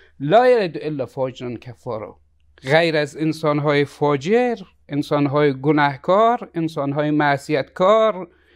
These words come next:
چیزی دیگه از اینها به ارمغان، ارمغان نمیاد.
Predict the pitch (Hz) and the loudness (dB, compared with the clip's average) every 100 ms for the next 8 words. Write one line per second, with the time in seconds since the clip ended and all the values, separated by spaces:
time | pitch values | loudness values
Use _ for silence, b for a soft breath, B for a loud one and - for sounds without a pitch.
0 | b b - - 254 269 240 190 190 214 | b b -18 -8 -4 -4 -4 -4 0 0
1 | 180 196 - 156 151 165 170 147 131 131 | 2 -2 -2 -6 -4 -4 -4 -4 -4 -6
2 | 127 143 151 - 127 131 120 147 156 175 | -4 -4 -4 -2 -2 -2 -2 0 2 0
3 | 131 104 - | 0 -4 -10